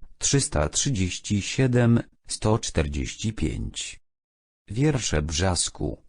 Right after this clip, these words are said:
dwieście osiemdziesiąt cztery: "Galilejskie czy martwe morze?" Lektura uzupełniająca.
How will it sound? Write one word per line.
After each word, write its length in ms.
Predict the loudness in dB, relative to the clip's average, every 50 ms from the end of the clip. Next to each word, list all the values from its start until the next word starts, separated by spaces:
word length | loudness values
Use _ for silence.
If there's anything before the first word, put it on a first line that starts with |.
| -20 _
dwieście 720 | -10 -8 -4 0 2 2 2 0 -2 0 2 2 4 4
osiemdziesiąt 800 | 2 2 2 2 2 2 2 2 0 -2 0 0 0 0 -2 -4
cztery: 500 | -6 -4 -2 0 0 2 2 0 -2 -4 -8 -14 _ _ -4
"Galilejskie 1000 | 0 2 2 2 2 2 2 2 2 2 2 0 -2 -2 0 2 2 2 2
czy 180 | 0 0 0 0
martwe 520 | 2 2 0 0 -2 -4 -4 -2 -2 0
morze?" 520 | 2 2 2 0 -2 -2 -4 -2 -2 -4 -6 -10 _ _ _ _ _ _ _ _ _ _ _ _ -4
Lektura 540 | -2 0 0 0 0 -2 0 2 2 2 2
uzupełniająca. 1400 | 0 -2 -2 0 0 0 0 0 0 2 2 2 2 2 2 2 2 2 2 2 0 0 -2 -2 -4 -4 -6 -8